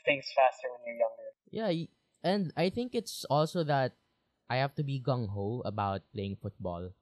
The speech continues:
Speaker 2: You, you seem to be one of those guys being gung-ho and all.
Speaker 1: What does that mean?
Speaker 2: A positive mindset. Like, "Oh, okay, I'm, I'm gonna
Speaker 1: Oh,
Speaker 2: get
Speaker 1: yeah.
Speaker 2: it. This is, I'm gonna get this dub."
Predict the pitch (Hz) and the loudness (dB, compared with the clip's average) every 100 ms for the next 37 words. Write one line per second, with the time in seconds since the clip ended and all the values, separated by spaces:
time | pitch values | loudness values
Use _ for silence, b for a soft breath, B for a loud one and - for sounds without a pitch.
0 | _ _ _ _ _ 151 185 147 185 214 | _ _ _ _ _ -4 -2 0 -2 -2
1 | 226 233 202 214 175 156 180 160 135 - | -4 -4 -2 0 2 4 2 2 0 0
2 | 117 104 98 107 - - - 110 113 107 | -2 0 -2 -6 -14 -16 -8 -2 -2 -2
3 | 104 101 98 95 92 87 104 - _ _ | -2 -2 -2 -2 -4 -4 -6 -10 _ _
4 | _ _ _ - _ _ _ _ _ _ | _ _ _ -20 _ _ _ _ _ _
5 | _ _ _ 571 - - - - - - | _ _ _ 2 2 0 -4 -4 -6 -18
6 | - - - _ - 131 - - 120 - | -18 -18 -20 _ -6 -4 -2 0 0 0
7 | 156 131 98 131 - 101 87 - - 104 | -2 -2 -2 -4 -4 -6 -8 -8 -6 -2
8 | 98 95 98 107 143 139 123 117 117 107 | -2 -4 -6 -2 4 6 6 6 4 2
9 | 95 - 107 98 - - _ _ - 104 | -4 -6 -10 -12 -12 -16 _ _ -8 -6
10 | 92 - 101 - 98 | -4 -4 -6 -4 -6